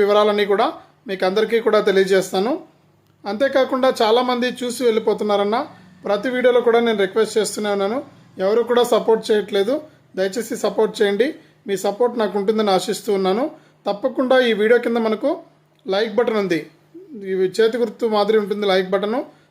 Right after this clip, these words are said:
తప్పకుండా వీడియోని అయితే లైక్ చేసేయండి. మీరు లైక్ చేస్తేనే మరింత మందికి ఈ సమాచారం అనేది తెలుస్తుంది, తప్పకుండా లైక్ చేయండి. అంతేకాకుండా పక్కనే షేర్ బటన్ ఉంది, ఆ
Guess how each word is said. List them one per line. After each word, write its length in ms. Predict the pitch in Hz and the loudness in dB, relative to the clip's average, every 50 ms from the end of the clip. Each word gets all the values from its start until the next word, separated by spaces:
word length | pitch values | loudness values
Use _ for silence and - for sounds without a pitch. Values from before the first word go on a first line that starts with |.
| _ - - | _ -8 -8
తప్పకుండా 440 | 196 190 233 226 220 247 233 233 220 208 | -6 -4 -4 -4 -2 0 0 2 2 4
వీడియోని 240 | 208 208 208 214 208 | 4 4 4 2 0
అయితే 160 | 202 202 214 202 190 | 0 2 2 4 4
లైక్ 180 | 190 202 190 - - | 4 2 0 -2 -4
చేసేయండి. 440 | 202 180 - 208 196 196 202 262 320 - - _ _ _ _ _ - - | -4 -2 -2 -2 -2 -2 -2 -4 -4 -6 -12 _ _ _ _ _ -10 -8
మీరు 180 | 196 202 202 196 | -4 -2 0 2
లైక్ 200 | 196 214 220 220 - | 2 0 0 0 0
చేస్తేనే 340 | 254 233 247 - 247 247 247 226 202 | 0 0 0 0 -2 0 0 2 2
మరింత 260 | 196 214 220 214 233 220 | 2 2 2 0 0 0
మందికి 240 | 226 220 220 - 233 196 | 0 -2 -2 -4 -6 -6
ఈ 20 | - 214 | -4 -4
సమాచారం 440 | 196 202 208 196 - 208 202 202 202 | -4 -4 -4 -2 -2 -2 -2 -2 -4
అనేది 180 | 208 196 196 190 196 | -6 -6 -8 -6 -4
తెలుస్తుంది, 440 | 185 185 175 - - 196 190 226 285 330 - - _ _ _ _ _ - | -4 -4 -4 -6 -6 -4 -4 -2 -4 -4 -8 -14 _ _ _ _ _ -8
తప్పకుండా 400 | 196 185 233 220 240 233 226 226 208 190 | -6 -6 -4 -4 -2 0 0 2 4 4
లైక్ 180 | 196 190 196 - | 2 2 -2 -2
చేయండి. 300 | - 202 196 196 202 262 320 - - - _ _ - - 196 | 0 0 0 2 0 0 -2 -2 -10 -20 _ _ -10 -8 -6
అంతేకాకుండా 600 | 202 196 254 254 277 254 240 254 247 240 240 247 269 - - - - _ _ _ _ _ _ _ _ _ _ _ _ _ _ _ - | -2 0 0 2 2 0 0 0 0 2 4 4 2 0 -4 -12 -20 _ _ _ _ _ _ _ _ _ _ _ _ _ _ _ -8
పక్కనే 280 | 202 185 - 226 240 240 - - | -8 -6 -4 -2 -2 -2 0 2
షేర్ 180 | 214 208 214 208 220 | 2 2 2 2 0
బటన్ 200 | 202 202 202 196 | 0 0 -2 -2
ఉంది, 140 | 202 233 277 330 - - _ _ _ _ - | -2 -2 -4 -4 -8 -14 _ _ _ _ -6
ఆ 40 | 175 | -6